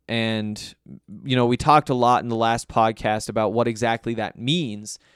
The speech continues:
Um, and essentially what that means is you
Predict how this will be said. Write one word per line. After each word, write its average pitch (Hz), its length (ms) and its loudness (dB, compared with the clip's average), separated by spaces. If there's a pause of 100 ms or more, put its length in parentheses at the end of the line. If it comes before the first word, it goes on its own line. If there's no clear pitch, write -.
(200)
Um, 110 240 -6
and 113 80 -10
essentially 180 400 2
what 139 180 6
that 120 140 0
means 120 320 -4
is 113 380 -2 (1600)
you 139 600 2